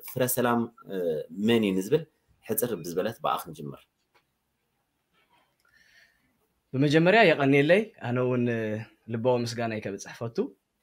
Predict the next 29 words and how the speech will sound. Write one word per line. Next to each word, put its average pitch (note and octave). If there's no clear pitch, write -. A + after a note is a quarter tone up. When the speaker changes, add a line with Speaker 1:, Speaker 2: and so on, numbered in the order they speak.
Speaker 2:
ኤሪሳት B2
ነዚ A#2
ዕድል G#2+
እዚ G#2
ስለ G#2+
ዝሃብኩምና። A2+
እ፣ C3
ብልቢ C#3
እየ C#3+
ዘመስግን። D#3
ድሓር፣ D#3
እ፣ B2+
ምቕጻል C3
ፍረ C3
ሰላም D3
መን C#3+
እዩ D3+
ንዝብል D#3
ማለት C#3
ዓሰርተ B2+
ግዜ B2+
ተደጋጋሚ B2
ከይከውን D3
ሌላ C3+
ብዙሕ C3
ግዜ B2
ስለ C3
ዝገለጽናዮ B2
ብዙሕ A2+